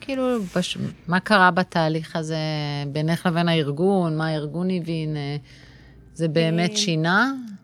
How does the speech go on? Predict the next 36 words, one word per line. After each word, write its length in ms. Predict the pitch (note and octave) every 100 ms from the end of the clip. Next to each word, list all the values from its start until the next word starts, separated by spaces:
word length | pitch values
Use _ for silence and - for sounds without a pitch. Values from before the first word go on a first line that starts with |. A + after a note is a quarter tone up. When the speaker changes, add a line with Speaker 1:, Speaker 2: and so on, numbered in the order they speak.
| -
Speaker 1:
בעצם 440 | F3+ F#3+ F#3+ G#3+
באת 320 | F3+ F#3 G3 -
כחייזר, 1160 | - F#3+ F3+ F3 - F3+ E3+ D#3 D3 C#3+ D#3 F#3+
במרכאות, 880 | G3 F3+ F#3 F3 G3 F#3 F#3 G#3 A3+
כאילו, 200 | G#3 F3+
בכלל 300 | E3+ - F3
לא 60 | F3
הבינו 440 | F3 D#3+ E3+ E3+
מה 180 | E3 D#3+
זה 120 | D#3+
הפונקציה 640 | D3+ - D3 D3 - E3
הזו, 260 | F3 G3 G3+
אמרו, 240 | F3+ F3
"אנחנו 320 | E3+ E3+ -
רוצים, 440 | D#3+ F#3 - C#4 G3
לא 40 |
יודעים 240 | F3 E3+ E3
בדיוק 380 | E3 E3 E3
מה 180 | G#3+ B3
אנחנו 340 | B3+ A3+ - F3+
רוצים." 420 | E3+ - E3 D#3
בינתיים 300 | D3+ F3+ F3+
עברו 220 | E3 F#3
שלוש 360 | - E3 E3+ -
שנים. 460 | E3 D3 C#3 D3
Speaker 2:
נכון. 380 | F3+ - E3 D#3+
Speaker 1:
כמו 120 | D#3+
שאת 120 | E3
אומרת, 340 | E3+ E3 E3 E3
היו 320 | D#3+ E3 E3
כמה 240 | - E3+ E3
וכמה 360 | D#3+ G3+ F3
רכישות 460 | E3 D#3 - D3+ E3
משמעותיות. 800 | E3+ - D#3+ D3+ C#3 D3+ C#3+ F#3
Speaker 2:
נכון. 200 | F3 -
Speaker 1:
אז... 140 | D3+